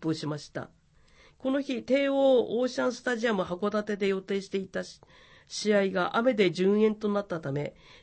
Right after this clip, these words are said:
十一日に予定していた四、四回戦の倶知安駒大苫小牧と小樽双葉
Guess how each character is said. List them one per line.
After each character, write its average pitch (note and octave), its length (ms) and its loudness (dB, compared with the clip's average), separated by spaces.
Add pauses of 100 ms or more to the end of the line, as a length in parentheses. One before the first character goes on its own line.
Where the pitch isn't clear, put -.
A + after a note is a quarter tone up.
十 A#3 220 0
一 C4 200 -2
日 C4 300 0
に A#3+ 140 0
予 F#3 100 0
定 F#3+ 220 -2
し F#3+ 80 -12
て G#3 80 -2
い F3+ 140 -2
た E3+ 120 0
四、 G3+ 380 0 (240)
四 A#3 260 -2
回 B3+ 240 0
戦 E3+ 320 -2
の D3+ 220 -4 (360)
倶 A3 220 -4
知 - 140 -4
安 A#3 280 -2 (420)
駒 B3 300 0
大 B3+ 220 -2
苫 B3 240 -2
小 B3 140 0
牧 F3 240 0
と D3+ 340 -4
小 F3 80 -4
樽 A3 300 -4
双 F#3+ 320 -8
葉 F3+ 220 -4